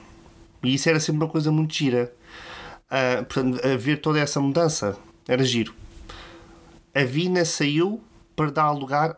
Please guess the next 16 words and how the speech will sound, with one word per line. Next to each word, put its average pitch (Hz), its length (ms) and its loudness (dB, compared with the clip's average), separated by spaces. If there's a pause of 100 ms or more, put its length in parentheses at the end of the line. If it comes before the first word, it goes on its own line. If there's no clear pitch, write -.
(100)
à 117 280 2
Adi, 98 360 -4 (460)
uma 117 160 -2
outra 123 340 2
amiga 117 280 2
minha. 98 420 0 (1000)
Os 131 200 4
skills 202 500 0
de 165 160 4
arrumação 165 640 2
dela 147 420 2
eram 131 220 2
extraordinários. 127 1300 0 (1200)
Como 135 220 0
quem 135 220 2
diz, 135 200 0